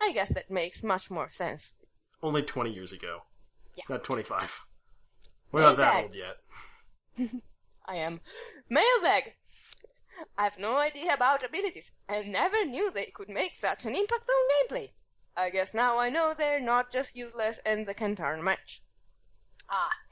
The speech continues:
Speaker 1: I always plan to write a paragraph or two, but end up with a long essay. That is the challenge of a writer who can't edit to save his life. This is not a long email, my friend. Random flip-flop fact.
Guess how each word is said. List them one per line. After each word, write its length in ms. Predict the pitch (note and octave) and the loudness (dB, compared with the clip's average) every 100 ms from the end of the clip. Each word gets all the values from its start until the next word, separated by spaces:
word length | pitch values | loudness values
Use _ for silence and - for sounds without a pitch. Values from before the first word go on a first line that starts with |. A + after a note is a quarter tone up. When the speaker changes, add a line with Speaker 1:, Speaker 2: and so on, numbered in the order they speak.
| - - - - | -20 -20 -10 -6
Speaker 1:
I 100 | F3 | -2
always 380 | G3 G#4+ G#4 G#4 | 2 4 4 2
plan 380 | - C#4+ C#4 C#4 | 0 0 0 0
to 80 | C4 | 0
write 260 | A#3+ A#3 | 2 2
a 60 | B3 | 0
paragraph 520 | B3+ B3 A#3 A#3 B3 | 2 2 2 0 0
or 120 | B3 | -4
two, 260 | B3+ A3+ A3+ | -6 -10 -4
but 180 | A3 G#3+ - | -2 -2 0
end 260 | G#3 A#3 | -2 0
up 260 | A3 A#3+ A#3+ | 2 2 2
with 140 | B3 | -6
a 80 | A#3+ | -4
long 260 | B3 D#4 F4+ | 0 2 0
essay. 420 | F#4+ - F3 E3+ _ - _ - | -2 0 -2 -6 _ -20 _ 2
That 200 | F4+ F#4 | 2 2
is 120 | F4 | -6
the 100 | C#4+ | -4
challenge 460 | D#4+ C#4+ C4 C4 C4 | -2 2 2 2 -2
of 120 | B3 | -4
a 120 | B3+ | -4
writer 480 | A3+ A3+ G3+ E3 D3+ _ | 0 0 -2 -10 -14 _
who 100 | G3+ | -18
can't 320 | - G#3+ D#4 | -6 -6 -4
edit 280 | D#4 C4+ C4 - | -6 -6 -8 -14
to 120 | B3 | -12
save 240 | - F#3 | -8 -8
his 180 | F3 E3+ | -8 -10
life. 360 | D#3 B2 B2+ - _ - _ _ - _ - - | -8 -8 -10 -20 _ -20 _ _ -20 _ -20 -20
This 140 | F#3+ | -18
is 120 | E3 D#3+ | -16 -12
not 220 | E3 - | -12 -12
a 80 | E2 | -12
long 180 | D2+ E2+ | -12 -12
email, 200 | - F#2 | -16 -18
my 100 | B2 | -18
friend. 320 | - G2 G3 - - - - - - _ - _ _ - | -12 -12 -12 -20 -20 -20 -20 -20 -20 _ -20 _ _ -8
Random 400 | - D4 F#4+ G4+ | 0 2 2 0
flip-flop 460 | F#4 F4+ G4+ G4 - | -2 -6 -4 -2 -2
fact. 420 | - G#4+ - - | 2 2 2 -12